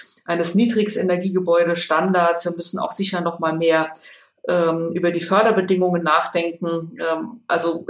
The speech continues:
da haben die erneuerbaren Technologien, hatte ich ja vorhin auch schon genannt, ähm,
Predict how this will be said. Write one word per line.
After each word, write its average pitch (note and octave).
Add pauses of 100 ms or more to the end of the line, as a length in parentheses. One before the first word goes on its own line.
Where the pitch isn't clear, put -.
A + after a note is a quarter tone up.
da D#3+
haben G#3
die G3
erneuerbaren F3+
Technologien, F3+
hatte F3
ich -
ja E3+
vorhin -
auch D#3+
schon E3
genannt, E3 (560)
ähm, E3